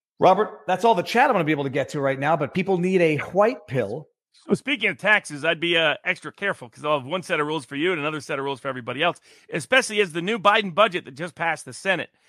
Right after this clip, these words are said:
Speaker 2: is going to almost double the size of I R S agents going after everybody. So that, that's their solution, is to weaponize the state, to go, and you can, and we know who they go after.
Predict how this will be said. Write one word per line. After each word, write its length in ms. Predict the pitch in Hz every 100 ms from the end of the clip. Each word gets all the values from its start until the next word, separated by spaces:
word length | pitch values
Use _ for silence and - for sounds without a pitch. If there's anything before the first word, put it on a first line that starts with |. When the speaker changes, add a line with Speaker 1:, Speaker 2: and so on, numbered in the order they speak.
| _ _
Speaker 2:
is 200 | - 160
going 300 | 135 185 180
to 180 | 156 175
almost 300 | 165 151 120
double 300 | 180 196 180
the 120 | 135
size 360 | 123 170 151 135
of 100 | 127
I 160 | 139 139
R 100 | 135
S 180 | 131
agents 300 | 143 127 123
going 240 | - 131 123
after 280 | 120 - 98
everybody. 380 | - - - _ _ _ _ _
So 200 | - 135
that, 200 | 156 160
that's 220 | 185 -
their 160 | 196
solution, 500 | 170 170 160 190 -
is 160 | 143 127
to 160 | - 123
weaponize 760 | 135 175 165 147 151 143 127
the 80 | 120
state, 500 | - - 113 - _ _ _ _
to 100 | -
go, 180 | 120 147
and 320 | 151 156 147
you 120 | 185 165
can, 260 | 165 151 -
and 260 | 147 143 123 _
we 120 | - 180
know 200 | 247 190
who 100 | 185
they 100 | 160
go 180 | 151
after. 380 | 160 139 - 117